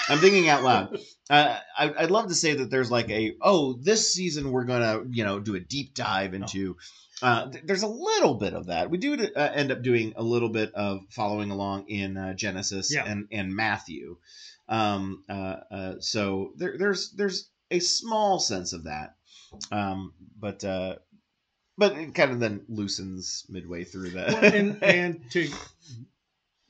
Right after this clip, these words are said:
Speaker 1: to give full credit to your concern, there are a couple,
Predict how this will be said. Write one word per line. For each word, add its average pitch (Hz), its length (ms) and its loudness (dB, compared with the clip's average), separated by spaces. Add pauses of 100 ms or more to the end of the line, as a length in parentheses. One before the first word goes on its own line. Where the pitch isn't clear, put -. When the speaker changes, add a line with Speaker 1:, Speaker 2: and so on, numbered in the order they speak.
(140)
Speaker 1:
to 147 80 -10
give 147 260 -2
full 160 240 -2
credit 160 420 -2
to - 120 -12
your 139 260 -4
concern, 135 880 -6 (280)
there 160 140 -4
are 127 40 -4
a - 40 -12
couple, 208 480 -8